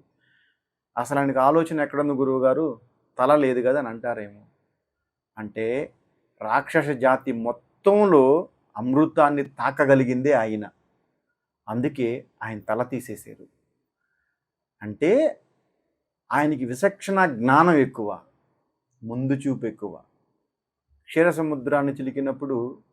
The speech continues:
వచ్చిన అమృతం శ్రీ మహావిష్ణువు దేవతలందరికీ పోస్తూ ఉన్నాడు.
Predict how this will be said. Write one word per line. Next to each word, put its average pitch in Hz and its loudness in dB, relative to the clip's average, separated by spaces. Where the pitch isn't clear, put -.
వచ్చిన 113 -10
అమృతం 113 -8
శ్రీ 139 2
మహావిష్ణువు 139 0
దేవతలందరికీ 127 0
పోస్తూ 120 -6
ఉన్నాడు. 98 -12